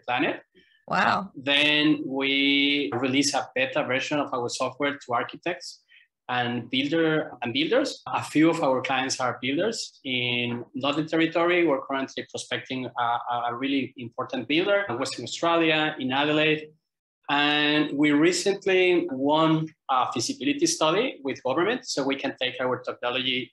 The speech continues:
Speaker 1: to social housing. So then the most vulnerable communities can take advantage of what we're doing.
Speaker 2: Mm-hmm.
Speaker 1: But you're absolutely right. U-, ultimately, the ones that we're helping the most right now are those companies that are promoting healthy living with materials.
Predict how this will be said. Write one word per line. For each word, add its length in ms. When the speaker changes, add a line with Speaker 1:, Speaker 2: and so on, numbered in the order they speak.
Speaker 1:
to 60
social 800
housing. 500
So 160
then 220
the 80
most 520
vulnerable 520
communities 680
can 300
take 220
advantage 580
of 280
what 180
we're 120
doing. 380
Speaker 2:
Mm-hmm. 260
Speaker 1:
But 160
you're 100
absolutely 380
right. 240
U-, 180
ultimately, 880
the 80
ones 220
that 140
we're 140
helping 340
the 80
most 400
right 140
now 480
are 420
those 420
companies 440
that 180
are 240
promoting 720
healthy 220
living 340
with 200
materials. 720